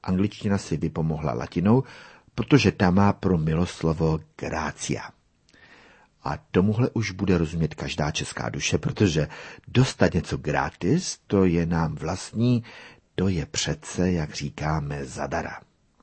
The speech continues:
Bible se slovem milost jen hemží. Doporučuji vám, abyste vždy, kdykoliv narazíte na slovo milost nebo boží milost, jej nahradili slovem boží dar nebo dar. Udělejme si namátkovou zkoušku.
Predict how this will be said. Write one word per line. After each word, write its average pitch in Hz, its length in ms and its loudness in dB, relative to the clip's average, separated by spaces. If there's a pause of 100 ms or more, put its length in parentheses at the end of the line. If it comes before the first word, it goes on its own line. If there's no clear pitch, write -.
(880)
Bible 139 220 8
se - 160 0
slovem 117 600 4
milost 87 480 2
jen 87 240 2
hemží. 76 680 -6 (560)
Doporučuji 76 680 -2
vám, 98 240 2
abyste 107 460 2 (280)
vždy, 90 280 6
kdykoliv 92 420 4
narazíte 85 480 2
na 80 120 0
slovo 82 280 0
milost 80 320 0
nebo 90 320 4 (220)
boží 78 480 0
milost, 80 460 -2
jej 110 280 4 (280)
nahradili 87 560 2
slovem 82 540 0
boží 87 400 -2
dar - 520 0
nebo 78 340 -6
dar. 78 240 -4 (1080)
Udělejme 95 460 4
si - 180 -4
namátkovou 80 680 -2
zkoušku. - 560 -2